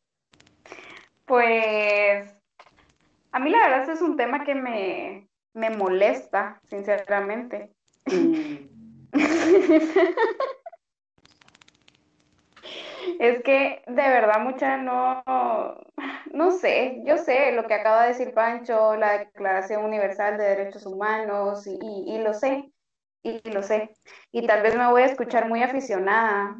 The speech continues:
Speaker 1: eh, <laughs> dando mi discurso con la mano en el corazón y con la mano en la conciencia, pero, pero es que de verdad es bastante la diferencia. Y yo lo viví en carne propia. O sea, a mí me dio covid en el dos mil veinte y de verdad no fue agradable.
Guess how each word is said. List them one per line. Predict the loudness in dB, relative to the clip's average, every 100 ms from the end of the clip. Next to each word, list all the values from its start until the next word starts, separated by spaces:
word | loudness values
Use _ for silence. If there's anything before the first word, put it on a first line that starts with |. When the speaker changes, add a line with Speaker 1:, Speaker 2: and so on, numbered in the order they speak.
| -8
Speaker 1:
eh, | -2 0 0 -4 -10 -18
<laughs> | -18 _ _
dando | 0 4 2
mi | 2
discurso | -2 -4 -2 -4 -2 4 4 4 0 -14 _
con | 0
la | 0
mano | 0 0 0
en | -2
el | 0
corazón | -2 0 -2 -2 -4
y | -2
con | 0
la | 2
mano | 2 2
en | 2
la | 0
conciencia, | 0 -4 -2 -6 -6 -12 -10 -10 -10 _ _ _ _ _ _
pero, | 4 6 8 6 6 2 0 -4 -4
pero | -4
es | 0
que | 2
de | 4
verdad | 4 4 2 0 -4 -6
es | 0
bastante | 0 0 -4 -4 0
la | 0
diferencia. | 0 -2 -6 -6 -10 -14 -16 -16 -16 _
Y | 0
yo | 2
lo | 4 4
viví | 2 0
en | -2 -2
carne | -4 -4 -6 -6
propia. | -8 -8 -10 -6
O |
sea, | -4 -2
a |
mí | -2
me | -2
dio | -2 0
covid | 0 2
en | 0
el | 0
dos | 0 -2
mil | -2 -2
veinte | 0 0 -4 -6 -6 -12 _
y | -12 -6
de | 0 0
verdad | 0 -2 0 2 4
no | 2 2
fue | 2
agradable. | 2 2 4 4 2 0 -4